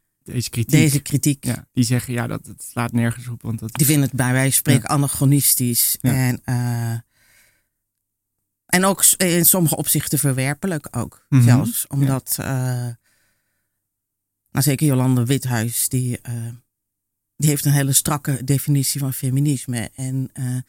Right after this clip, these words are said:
Speaker 2: die is niet zo van het net als, eh, Elma Dreyer, niet zo van het verschil denken.
Speaker 1: Nee.
Speaker 2: En, ehm, die vindt het juist ook heel kwalijk gewoon. En die,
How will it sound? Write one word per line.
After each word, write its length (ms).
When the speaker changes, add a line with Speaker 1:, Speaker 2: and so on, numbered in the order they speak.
Speaker 2:
die 120
is 180
niet 180
zo 160
van 200
het 320
net 340
als, 420
eh, 260
Elma 180
Dreyer, 300
niet 120
zo 120
van 160
het 220
verschil 560
denken. 480
Speaker 1:
Nee. 240
Speaker 2:
En, 480
ehm, 360
die 120
vindt 140
het 100
juist 220
ook 140
heel 200
kwalijk 500
gewoon. 460
En 120
die, 180